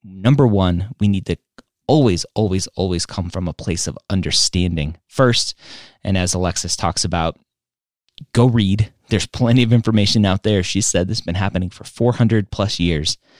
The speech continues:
in this country. Go learn and figure out where you can start adding to the conversation.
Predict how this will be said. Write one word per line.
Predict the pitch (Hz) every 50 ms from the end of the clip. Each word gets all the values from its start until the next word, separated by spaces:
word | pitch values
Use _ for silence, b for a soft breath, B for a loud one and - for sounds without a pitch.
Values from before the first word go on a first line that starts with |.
| b b b b b _
in | - 87
this | 82 82 -
country. | - 107 90 82 - 87 80 78 87 - _ b b b b b b b b b _ _ _ _ _ _ _ _ -
Go | 107 98 101 95 92 - - _ _ _ _ _ _ _ _ _
learn | - 92 98 98 104 113 131 151 160 - _ _ _ _ _ _ _ _ _ _ _ _ _ -
and | 92 80 -
figure | - - 135 113 117 104
out | 90 82 - - - - - -
where | 110 104 92
you | 95 98 110 131 147
can | - - 95
start | - - - 82 73 - - _
adding | 85 92 98 78 58 58 80 - _ _ _ _
to | - - 92
the | 82
conversation. | - - 85 78 78 - - 76 71 - - - - -